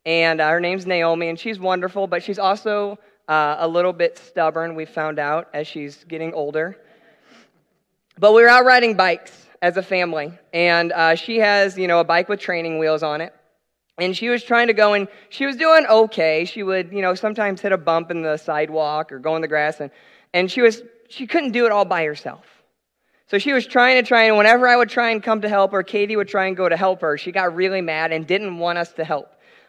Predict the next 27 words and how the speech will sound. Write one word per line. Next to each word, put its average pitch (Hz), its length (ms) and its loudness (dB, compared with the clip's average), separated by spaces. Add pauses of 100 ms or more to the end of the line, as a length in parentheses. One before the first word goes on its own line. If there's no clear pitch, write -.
But 185 80 2
then 226 120 6
she'd 214 220 -8
get 220 120 4
back 220 220 4
on 208 160 4
and 208 120 -2
she'd 185 160 -12
try 202 280 -2
and 208 140 -2
pedal 185 320 0
and 175 100 -2
then 175 140 -2
go 160 180 0
in 185 60 -4
the 180 80 -4
grass 165 380 -4
and 165 120 -8
then 165 120 -4
get 185 180 -8
mad, 185 320 0
and 165 100 -4
eventually 226 320 -2
she 202 140 -8
just 165 120 -8
gave 160 180 -4
up. - 160 -12